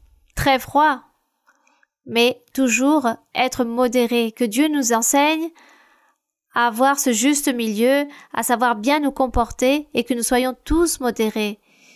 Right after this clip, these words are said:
que nous soyons au milieu des choses pour que ainsi nous puissions bien vivre avec les autres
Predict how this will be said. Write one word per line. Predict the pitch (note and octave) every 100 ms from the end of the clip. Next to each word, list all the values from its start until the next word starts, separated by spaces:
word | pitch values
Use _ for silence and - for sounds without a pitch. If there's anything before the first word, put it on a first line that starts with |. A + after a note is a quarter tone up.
| _
que | -
nous | B3+
soyons | A#3 C4 B3 C4+ C#4+ C#4+
au |
milieu | B3 B3 B3+ B3
des | A#3+
choses | - B3+ C#4 C#4+
pour | - - -
que | C4 A#3+
ainsi | - A#3+ - C#4 C#4+
nous | A#3+
puissions | A#3 A#3 - B3+ C#4 C#4 - - _ -
bien | G#3+ C#4+
vivre | C4 C4 D#4+ D4+
avec | - A#3 A3
les | A3+ -
autres | A#3+ D#4 -